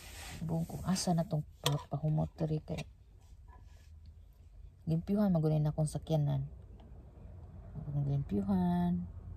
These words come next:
Well, nagkuan. Limpyuhan ako. Inom tag ka ng ini tubig. Ay, tag maabot na to sila ba, mga,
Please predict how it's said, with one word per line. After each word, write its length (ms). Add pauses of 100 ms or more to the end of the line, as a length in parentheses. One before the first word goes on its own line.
(880)
Well, 240
nagkuan. 800 (160)
Limpyuhan 480
ako. 240 (2500)
Inom 320
tag 160
ka 160
ng 240 (1400)
ini 160
tubig. 400 (1040)
Ay, 160
tag 160
maabot 400
na 80
to 80
sila 400
ba, 160
mga, 320